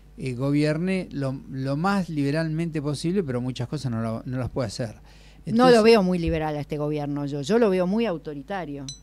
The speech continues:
Speaker 2: Me saco los anteojos para
Speaker 1: Me dio
Speaker 2: enfatizar,
Speaker 1: susto,
Speaker 2: para
Speaker 1: me dio susto.
Speaker 2: enfatizar mis
Speaker 1: No,
Speaker 2: palabras.
Speaker 1: me parece que están buscando, eh, este, sacar muchas, eh, herramientas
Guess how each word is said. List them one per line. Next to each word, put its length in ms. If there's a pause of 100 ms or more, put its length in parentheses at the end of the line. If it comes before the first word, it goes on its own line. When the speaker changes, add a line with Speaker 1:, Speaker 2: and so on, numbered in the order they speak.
(400)
Speaker 2:
Me 100
saco 280
los 160
anteojos 640 (100)
para 160
Speaker 1:
Me 80
dio 80
Speaker 2:
enfatizar, 640
Speaker 1:
susto, 240 (400)
Speaker 2:
para 160
Speaker 1:
me 60
dio 100
susto. 140
Speaker 2:
enfatizar 520
mis 400
Speaker 1:
No, 60
Speaker 2:
palabras. 520
Speaker 1:
me 40
parece 380
que 80
están 340
buscando, 920
eh, 360
este, 720 (360)
sacar 680
muchas, 640
eh, 400
herramientas 960